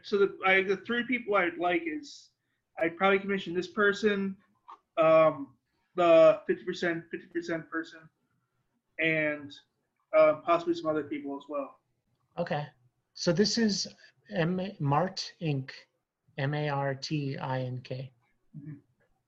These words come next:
Speaker 2: just for your records. Um, okay, so let's switch over to Fiverr. Fiverr is the way I started hiring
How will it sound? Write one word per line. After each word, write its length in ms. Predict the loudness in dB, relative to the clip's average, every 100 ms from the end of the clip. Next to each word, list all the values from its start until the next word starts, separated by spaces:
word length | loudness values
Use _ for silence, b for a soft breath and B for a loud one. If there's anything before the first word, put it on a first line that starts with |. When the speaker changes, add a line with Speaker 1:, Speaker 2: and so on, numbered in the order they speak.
| _ -10
Speaker 2:
just 340 | -8 -8 -10 _
for 100 | -2
your 140 | -2
records. 600 | -2 -4 -6 -12 -12 -16 -18 _ B B B B B
Um, 360 | 0 0 0 -4
okay, 240 | -4 -4 -4
so 220 | 0 2
let's 220 | 2 -2 -6
switch 260 | -4 -2
over 140 | -2 -2
to 60 |
Fiverr. 600 | -2 0 2 2 -2 -2
Fiverr 640 | -2 0 0 2 2 2 0
is 800 | 0 2 4 2 0 -2 -4 -6 -6
the 60 | -4
way 300 | -2 -2 -2
I 40 | -4
started 500 | -4 -2 -2 -2 -2
hiring 640 | -2 0 0 -2 -4